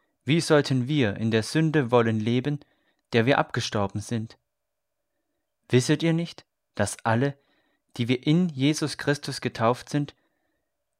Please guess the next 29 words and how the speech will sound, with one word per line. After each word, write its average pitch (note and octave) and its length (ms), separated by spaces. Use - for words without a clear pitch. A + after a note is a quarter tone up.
die C3 280
sind D3 380
in C3 160
seinen G#2+ 260
Tod - 360
getauft? - 520
So - 220
sind F#3+ 320
wir A2 80
ja G2 220
mit C3+ 260
ihm G#2+ 180
begraben A2+ 640
durch A2+ 180
die - 140
Taufe D3 380
in G#2 160
den G2+ 160
Tod, - 400
auf A2 220
dass, - 420
gleich - 320
wie D3+ 120
Christus - 540
ist - 260
auferweckt B2 580
von A#2+ 140
den A2+ 120
Toten B2+ 400